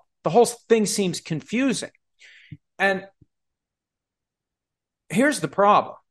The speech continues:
I thought of this because I remembered seeing something like it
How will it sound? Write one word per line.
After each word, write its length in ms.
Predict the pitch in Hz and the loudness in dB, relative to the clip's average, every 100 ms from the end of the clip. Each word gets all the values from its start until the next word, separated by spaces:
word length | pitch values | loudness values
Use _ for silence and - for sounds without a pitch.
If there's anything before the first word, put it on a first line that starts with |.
| _ - | _ -2
I 100 | 196 | -2
thought 380 | 190 208 233 320 | 0 2 4 4
of 80 | 185 | 2
this 480 | 135 135 - - _ _ _ _ _ | 0 -2 -10 -16 _ _ _ _ _
because 320 | 196 190 220 | -6 -2 2
I 80 | 185 | 4
remembered 640 | 185 180 185 226 214 196 - | 4 2 0 0 0 -2 -2
seeing 420 | - 208 202 180 | -4 -2 -2 -2
something 480 | - 180 - 143 131 | -4 -6 -6 -6 -2
like 360 | 147 190 196 | 2 2 0
it 180 | 120 | -6